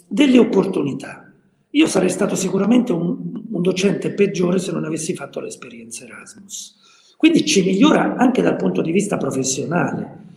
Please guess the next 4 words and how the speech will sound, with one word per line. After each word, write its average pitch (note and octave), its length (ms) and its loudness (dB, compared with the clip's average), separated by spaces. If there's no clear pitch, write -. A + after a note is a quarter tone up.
C'è F#3+ 180 0
un F#3 140 6
altro - 380 4
vantaggio - 600 -10